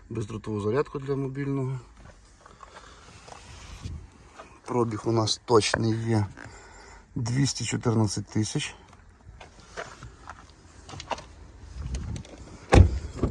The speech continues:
Машинка вся сервісована. Останній сервіс по заміні мастил та фільтрів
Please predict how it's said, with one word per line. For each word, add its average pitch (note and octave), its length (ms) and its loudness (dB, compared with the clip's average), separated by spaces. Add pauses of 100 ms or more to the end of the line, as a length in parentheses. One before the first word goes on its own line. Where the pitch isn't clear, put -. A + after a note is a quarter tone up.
(320)
Машинка C#3 360 4
вся C#3+ 240 6
сервісована. A#2 840 2 (1700)
Останній D3 360 2
сервіс C3 460 -2
по - 140 -10
заміні A#2 540 0 (120)
мастил A2+ 500 -2
та G#2+ 120 -6
фільтрів A#2 560 -4